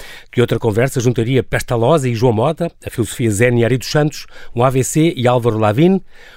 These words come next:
O Belenenses e a Impermanência, o Tiro com Arco e a Rua do Açúcar. Olá, Miguel, e bem-ajas,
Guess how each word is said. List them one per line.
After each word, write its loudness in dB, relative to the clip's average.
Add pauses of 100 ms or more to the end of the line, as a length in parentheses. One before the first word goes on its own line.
(140)
O 0
Belenenses 2
e 0
a 6
Impermanência, 2 (120)
o -4
Tiro -4
com 0
Arco -4
e -4
a 2
Rua 0
do -2
Açúcar. -4 (500)
Olá, 0
Miguel, 2 (140)
e -6
bem-ajas, 0